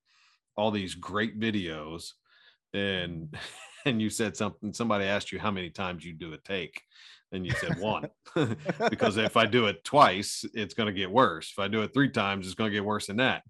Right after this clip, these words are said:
Speaker 1: And,
Speaker 2: True statement.
Speaker 1: and so I started, I started thinking about that because I was doing just that. I was trying to make the perfect video from my iPhone. And then,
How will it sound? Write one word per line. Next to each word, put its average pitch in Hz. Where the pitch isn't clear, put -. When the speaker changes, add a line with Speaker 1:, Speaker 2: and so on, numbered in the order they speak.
Speaker 1:
And, 98
Speaker 2:
True 95
statement. 113
Speaker 1:
and 98
so 120
I 117
started, 113
I 113
started 113
thinking 175
about 82
that 90
because 104
I 131
was 123
doing 104
just 95
that. 117
I 117
was 113
trying 113
to 104
make 98
the 92
perfect 123
video 92
from 95
my 95
iPhone. 85
And 98
then, 104